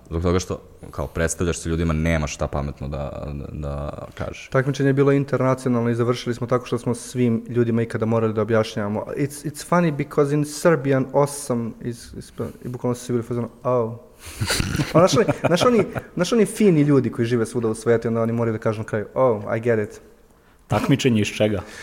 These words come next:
Speaker 2: E, to je bukvalno bilo nešto, neki Isaacov projekat, nešto takmičiš se u marketingu, bukvalno se ovoliko sećam, moj mozak je, ono, veoma ograničen.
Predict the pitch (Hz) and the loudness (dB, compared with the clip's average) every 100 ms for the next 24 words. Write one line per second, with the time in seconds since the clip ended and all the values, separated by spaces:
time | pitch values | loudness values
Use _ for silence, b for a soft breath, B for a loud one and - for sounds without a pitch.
0 | B - 127 127 127 127 196 185 180 175 | B 0 4 4 4 2 2 2 0 -2
1 | 170 156 160 151 143 135 - 131 120 127 | 0 2 2 2 2 0 -2 0 2 2
2 | 127 131 127 - 120 - 123 107 - 117 | 4 4 4 0 -6 2 2 2 0 -6
3 | - 120 117 110 123 - 110 107 - - | -2 0 0 -4 -10 -4 0 0 -2 -8
4 | 104 104 101 117 113 110 - 113 113 107 | -8 -8 -8 -6 -4 -2 0 0 0 -2
5 | - 101 107 110 110 104 98 - 104 98 | -4 -4 -2 0 0 -2 -4 -6 -4 -4
6 | 101 101 98 113 110 107 101 101 98 - | -4 -4 -2 0 2 0 -2 -4 -6 -8
7 | 107 | -12